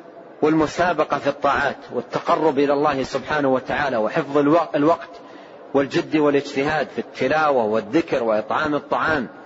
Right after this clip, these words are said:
وصلة الأرحام وفعل أبواب البر المتنوعة، فهو موسم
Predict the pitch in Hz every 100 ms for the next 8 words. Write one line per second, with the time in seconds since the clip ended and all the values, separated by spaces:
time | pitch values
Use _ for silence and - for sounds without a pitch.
0 | - - - - - - - 127 131 127
1 | 147 - 160 151 156 160 127 147 160 147
2 | 117 113 - 190 196 180 160 139 202 180
3 | 175 147 214 202 196 190 170 220 196 147
4 | 127 98 - - - - - - 135 139
5 | 175 202 - 180 220